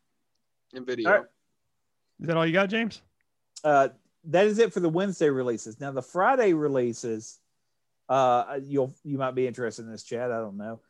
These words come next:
Speaker 2: Uh, Radioland Murders
Speaker 3: I like
Speaker 2: comes out.
Speaker 3: Radioland. I
Speaker 2: Makes
Speaker 3: seriously like Radioland Murders.
Speaker 2: makes
Speaker 1: I have
Speaker 2: one million three hundred thousand dollars.
Speaker 1: never seen it. Is that Brian, is Brian Ben Ben in that?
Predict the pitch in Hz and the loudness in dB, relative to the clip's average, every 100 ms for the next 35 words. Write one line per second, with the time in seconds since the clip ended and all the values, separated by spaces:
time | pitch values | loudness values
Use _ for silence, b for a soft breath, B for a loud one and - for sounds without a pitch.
0 | _ _ 131 139 143 175 226 220 180 160 | _ _ 0 2 4 2 4 4 4 2
1 | 156 143 131 165 233 - - _ _ 170 | 0 -2 -2 -4 -8 -16 -20 _ _ 2
2 | 202 190 180 170 160 135 170 - _ - | 4 4 4 2 4 2 0 -6 _ -2
3 | 160 175 151 180 160 185 170 - - 160 | 2 4 4 0 -2 -6 -8 -10 -6 -4
4 | 160 156 151 151 - - - - 73 - | -2 -4 -4 -4 -4 -6 -6 -8 -8 -12
5 | - - _ 165 165 151 170 202 190 - | -18 -20 _ -2 -2 2 0 2 2 0
6 | 170 165 165 160 143 143 139 107 101 95 | 2 2 2 2 2 2 2 -2 -6 -10
7 | _ 156 170 220 294 - 247 240 - 175 | _ 0 2 2 2 4 2 2 -2 -4
8 | 170 214 - 294 240 226 233 226 214 - | 0 -2 -2 -4 -4 -4 -4 -4 -8 -10
9 | 190 202 208 | -6 -2 -2